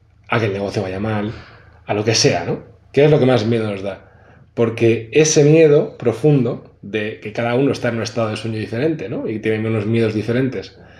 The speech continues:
Pero ese miedo profundo, o que le pase algo a un ser querido,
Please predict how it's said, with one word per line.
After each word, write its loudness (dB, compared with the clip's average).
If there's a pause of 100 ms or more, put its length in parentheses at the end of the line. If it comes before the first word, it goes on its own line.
(200)
Pero -2
ese 4
miedo 6
profundo, 0
o -4
que 6
le 4
pase 2
algo 0
a -6
un -6
ser -10
querido, -4